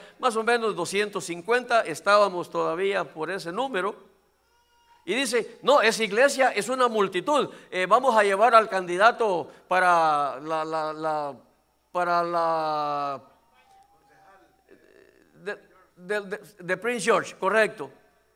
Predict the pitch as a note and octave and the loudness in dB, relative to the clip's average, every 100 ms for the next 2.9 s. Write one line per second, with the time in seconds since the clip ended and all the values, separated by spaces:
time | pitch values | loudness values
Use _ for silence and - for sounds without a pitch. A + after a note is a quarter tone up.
0 | _ _ _ _ _ _ _ _ - G3+ | _ _ _ _ _ _ _ _ -10 -8
1 | G#3 G#3+ G#3 G3+ F#3 A3 A3+ A3 G#3 B3 | -8 -6 -6 -2 -2 2 2 2 0 0
2 | A3+ A3 F3+ G3+ B3 D#4+ D#4+ F#3+ B2 | 0 4 4 4 2 0 -2 -4 -10